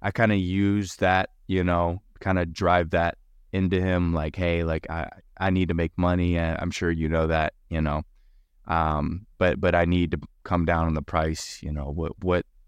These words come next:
works for you? What's, what's the best price that you think you can do for me?"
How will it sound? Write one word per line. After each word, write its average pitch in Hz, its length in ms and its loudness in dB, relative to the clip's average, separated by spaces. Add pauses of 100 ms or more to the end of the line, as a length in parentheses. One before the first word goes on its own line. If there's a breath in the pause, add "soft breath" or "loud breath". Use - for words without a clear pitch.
(180)
works 95 300 0
for - 140 -6
you? 107 360 2
What's, 92 480 -2
what's 92 280 -6
the 78 140 -6 (100)
best 87 280 0
price 85 340 0
that 78 80 -2
you 80 120 -2
think 82 160 -4
you 80 80 -6
can 69 140 -12
do 90 160 2
for - 100 -8
me?" 73 240 -2